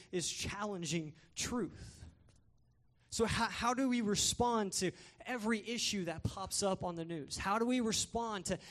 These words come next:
to every issue that, that comes and, and, and tries to change things and tries to,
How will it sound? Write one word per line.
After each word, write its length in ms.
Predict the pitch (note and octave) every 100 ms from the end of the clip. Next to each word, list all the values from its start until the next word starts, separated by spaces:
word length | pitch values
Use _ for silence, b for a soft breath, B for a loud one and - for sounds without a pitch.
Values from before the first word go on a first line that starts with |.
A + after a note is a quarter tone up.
| B
to 180 | G#3+ -
every 400 | A3+ G3+ A#3+ G3
issue 460 | A#3 - - A#3 G3
that, 200 | F3+ E3 B B
that 160 | G3+ G3
comes 460 | - A#3 A#3 F3+
and, 220 | G3 F#3 - B
and, 160 | G3+ G3
and 300 | G3+ G3+ F3+
tries 280 | - G#3+ A3+
to 100 | G#3+
change 540 | - - B3+ B3+ A3+
things 380 | - A#3 G3+ F3+
and 100 | F#3+
tries 320 | F#3+ A#3 A3+ -
to, 160 | A3